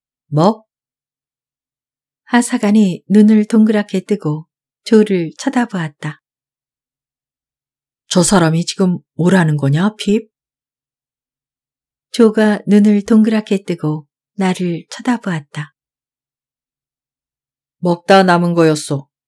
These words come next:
Speaker 1: 그게 정확한 표현일 겁니다. 그리고 술과 파이도 좀 가져왔고요. 혹시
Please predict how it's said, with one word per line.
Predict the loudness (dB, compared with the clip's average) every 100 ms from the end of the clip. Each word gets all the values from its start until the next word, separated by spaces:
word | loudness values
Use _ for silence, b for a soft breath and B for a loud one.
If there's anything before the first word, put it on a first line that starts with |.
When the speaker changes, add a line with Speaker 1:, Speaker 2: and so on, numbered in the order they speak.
| _ _ _ _ _ _ _ _ _ _
Speaker 1:
그게 | -2 0 2 -2 -8 _ _ -6
정확한 | -2 -2 -2 -4
표현일 | -2 -2 -2 -4
겁니다. | -4 -4 -2 -6 -14 _ _ _ _ _ _ _ _ _ _
그리고 | -4 -4 -2 -2 -4 _ _ _ _ _
술과 | -2 2 2 0
파이도 | -2 -4 -4 -6
좀 | -6 -6 -6 _ _ _
가져왔고요. | -6 -4 -2 -4 -4 -4 -4 -8 _ _ _ _ _ _ _ _ _ _ _ _ _ _ _ _ _ _ _ _ _ -2
혹시 | -2 -2 -4 -4